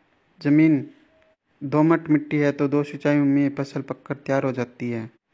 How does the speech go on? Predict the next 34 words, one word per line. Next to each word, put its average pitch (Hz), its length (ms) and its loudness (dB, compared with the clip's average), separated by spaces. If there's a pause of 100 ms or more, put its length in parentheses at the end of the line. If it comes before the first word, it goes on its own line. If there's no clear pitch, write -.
(100)
अगर 139 220 -2
खेत 156 260 0
की 160 140 -2
ज़मीन 151 360 4
बिल्कुल 147 520 0 (1000)
ही 151 120 4
रेतीली 151 480 2
है 135 200 0
तो 139 300 -2
चार 143 220 0
से 143 180 -6
पाँच 139 280 -4
सिंचाई 135 340 -6
की 131 160 -8
जरूरत 135 280 -6
पड़ती 123 420 -12
है। 127 200 -10 (420)
सिंचाई 160 360 4
कब 156 240 0
करनी 147 240 2
चाहिए? 139 260 0
बिजाई 147 400 4
के 156 160 0
तीस 156 320 -6
से 160 80 0
पैंतालीस 147 540 2
दिन 147 160 2
के 143 160 0
बाद 135 280 2
जब 143 240 -4
पौधे 147 340 -2 (880)
में 147 320 2
फूल 156 240 2
या 151 240 6